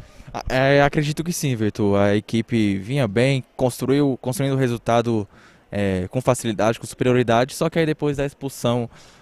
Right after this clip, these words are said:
do, do Vitor Souza, que a gente ainda con-,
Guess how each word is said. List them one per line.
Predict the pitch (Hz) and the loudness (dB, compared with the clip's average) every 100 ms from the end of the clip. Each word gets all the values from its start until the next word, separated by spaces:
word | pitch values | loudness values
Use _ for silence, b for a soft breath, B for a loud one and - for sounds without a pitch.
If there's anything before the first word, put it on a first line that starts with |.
| b | b
do, | - 110 107 101 | -10 -4 -4 -4
do | 107 | -4
Vitor | 107 120 | -4 -4
Souza, | 117 120 135 165 165 b b b b _ - | -4 -2 -2 -4 -8 b b b b _ -12
que | 110 104 101 | -4 -2 -2
a | 98 | -2
gente | 104 104 - | -2 -4 -4
ainda | 107 104 | -4 -2
con-, | 123 | -2